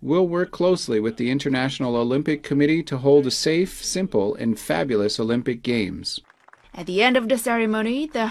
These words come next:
Speaker 2: High Priestess handed over the flame to its first torchbearer, Greek skier Ioannis Antonio, inside a stadium which hosted the first games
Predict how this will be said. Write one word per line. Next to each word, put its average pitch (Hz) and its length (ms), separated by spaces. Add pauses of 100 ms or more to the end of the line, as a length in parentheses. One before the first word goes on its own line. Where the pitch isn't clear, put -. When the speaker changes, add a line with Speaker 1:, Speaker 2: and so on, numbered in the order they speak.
Speaker 2:
High 277 240
Priestess 277 540
handed 220 420
over 214 280
the 202 120
flame 240 460
to 233 120
its - 180
first - 560
torchbearer, 202 760 (480)
Greek 277 220
skier 254 580
Ioannis 269 640
Antonio, 220 680 (180)
inside 185 380
a 180 40
stadium 208 580
which 185 240
hosted 202 420
the 180 100
first 262 380
games 220 360